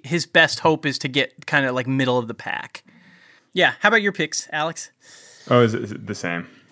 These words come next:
Speaker 1: Yeah.
Speaker 2: Actually, the, though I feel like, uh, you know, just to root for Team U S A, I do feel like Brooke has, has a shot at doing quite well.
Speaker 1: Oh, absolutely. I think it, it, especially when we were talking about, like, how anything can happen at the Olympics, you can be surprised.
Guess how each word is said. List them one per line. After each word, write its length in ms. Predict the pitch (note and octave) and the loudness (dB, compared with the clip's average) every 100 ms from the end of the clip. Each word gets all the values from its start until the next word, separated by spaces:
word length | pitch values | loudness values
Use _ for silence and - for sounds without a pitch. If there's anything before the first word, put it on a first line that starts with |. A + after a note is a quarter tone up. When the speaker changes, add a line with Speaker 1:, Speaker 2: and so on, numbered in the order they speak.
| _ - | _ 0
Speaker 1:
Yeah. 240 | - A2+ - _ _ _ - | 2 2 -2 _ _ _ -2
Speaker 2:
Actually, 240 | C#3 F#3+ | -2 2
the, 200 | D#3 D#3 | 4 4
though 160 | D#3 D#3+ | 4 2
I 80 | E3+ | 2
feel 200 | G3+ F#3 | 2 2
like, 200 | E3+ E3 | 2 0
uh, 400 | C#3+ C3 A#2 - - - _ _ _ _ - | 0 0 -4 -8 -14 -20 _ _ _ _ -6
you 120 | D#3 | -4
know, 180 | A2+ A#2 | -2 -4
just 260 | A2+ A#2 | -6 -6
to 60 | A#2 | -4
root 180 | A#2+ - | -4 -4
for 120 | G#2 | -8
Team 240 | - A2 | -6 -2
U 120 | G#2+ | 0
S 140 | G2+ A#2+ | 0 0
A, 80 | G#2+ | 0
I 40 | |
do 140 | A2 | 0
feel 140 | A2+ A#2 | -2 0
like 160 | F#2+ | 0
Brooke 240 | E2+ G#2+ G#2+ | 0 -2 0
has, 280 | F#2+ E2+ - | -2 -2 -8
has 240 | G2 F2+ | -8 -6
a 40 | |
shot 320 | F2 G2+ F#2 F2 | -2 2 4 2
at 240 | F2 F#2 | -2 -4
doing 220 | F#2 F2 | -6 -4
quite 220 | E2+ E2+ | -4 -4
well. 280 | F#2+ F2 E2 _ _ _ _ _ _ _ _ _ _ _ - | -2 -4 -6 _ _ _ _ _ _ _ _ _ _ _ 6
Speaker 1:
Oh, 140 | A3 | 8
absolutely. 580 | G#3 G3+ F#3 F#3+ D3+ C3+ | 8 6 6 4 2 2
I 80 | F3+ | 0
think 260 | F#3+ A3+ - | 2 -2 0
it, 160 | F#3+ F#3 | -2 -2
it, 200 | G#3 - _ - | -8 -8 _ -4
especially 460 | - A#3 - A3+ | 0 2 2 0
when 140 | G3+ G3 | 0 2
we 80 | G3 | 2
were 100 | F#3+ | 2
talking 360 | F#3+ F#3 G3 | 2 2 0
about, 340 | F#3+ F3 D#3+ D#3 | 4 6 6 4
like, 180 | D#3 | 0
how 140 | - D3 | 2 2
anything 380 | D#3+ E3 F3 E3 | 2 0 -2 -2
can 120 | D3+ | 4
happen 260 | D#3+ D#3+ | 4 4
at 100 | D#3 | 0
the 80 | D3 | -2
Olympics, 540 | C#3 D3 D3+ D3 - D#3 | -2 0 2 2 0 -6
you 100 | D3 | -6
can 120 | D3 | -6
be 100 | C#3+ | -6
surprised. 720 | - - E3 D#3 D3+ D3 | -6 2 6 8 6 2